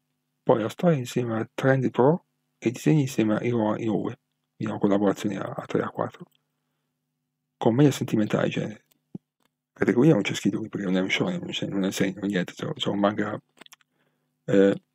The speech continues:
educativi. Però sempre stile manga, c'è questa cosa appunto di Giappone si fa spesso, che si fa, si usa i manga per, per fare dei libri educativi, quindi per fare dei libri a livello anche scolastico. La questa cosa non si, non si usa, invece secondo me si può fare anche da dei fumetti,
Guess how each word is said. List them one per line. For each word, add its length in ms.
educativi. 640
Però 200
sempre 220
stile 200
manga, 180
c'è 80
questa 180
cosa 160
appunto 200
di 40
Giappone 220
si 100
fa 100
spesso, 300
che 220
si 120
fa, 240
si 140
usa 160
i 40
manga 260
per, 180
per 140
fare 180
dei 120
libri 320
educativi, 500
quindi 300
per 140
fare 200
dei 120
libri 300
a 60
livello 220
anche 180
scolastico. 560
La 100
questa 240
cosa 140
non 100
si, 160
non 140
si 120
usa, 180
invece 240
secondo 260
me 60
si 40
può 120
fare 180
anche 140
da 120
dei 140
fumetti, 460